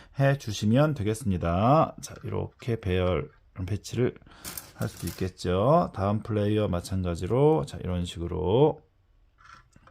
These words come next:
자, 이런 식으로 배치할 수 있습니다. 그러면 다른 플레이어는 이렇게 배치할 수도 있습니다. 자, 스틱과 스틱 같은 색깔을 이렇게 해서,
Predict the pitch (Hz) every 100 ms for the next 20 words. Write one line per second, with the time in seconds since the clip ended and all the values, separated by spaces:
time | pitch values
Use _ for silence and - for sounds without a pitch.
0 | _ _ _ - - _ _ _ _ _
1 | - 101 92 101 92 92 85 85 87 131
2 | 165 - - - - - 92 101 98 -
3 | - 98 85 98 147 - - - - 165
4 | 175 170 143 180 180 170 175 170 170 175
5 | 139 180 190 170 170 160 151 151 120 -
6 | 123 110 104 117 151 180 175 - 92 90
7 | 87 - - 180 170 156 - 175 170 180
8 | - - - - - - 117 - 151 143
9 | - 127 143 147 110 123 127 - 113 117
10 | 113 110 101 156 165 -